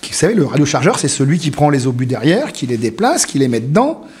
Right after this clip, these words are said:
C'est un travail énorme qui, maintenant, sur le Leclerc, se fait de façon automatique. Il arrivait même à faire le café à l'intérieur. On a fait une offensive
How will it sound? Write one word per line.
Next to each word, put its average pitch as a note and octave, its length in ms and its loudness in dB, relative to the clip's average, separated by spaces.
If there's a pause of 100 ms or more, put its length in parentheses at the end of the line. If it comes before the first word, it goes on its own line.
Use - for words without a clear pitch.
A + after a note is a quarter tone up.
C'est - 140 -12
un G2+ 60 -14
travail C3 340 2
énorme G#3+ 320 4
qui, - 120 -8
maintenant, C3 320 0
sur C3+ 200 -4
le A#2+ 80 -2
Leclerc, F3 340 0
se - 120 -4
fait C3 100 -4
de B2+ 80 -6
façon - 260 -4
automatique. B2 680 -2 (680)
Il C#3+ 100 4
arrivait C3+ 340 2
même A#3 180 4
à D#3+ 80 2
faire E3 180 0
le C3+ 120 -2
café F3 340 0
à E3+ 80 2
l'intérieur. G#3+ 680 -2 (1000)
On B2+ 120 -2
a A2+ 80 -4
fait G3 300 4
une C3+ 100 0
offensive G3 560 2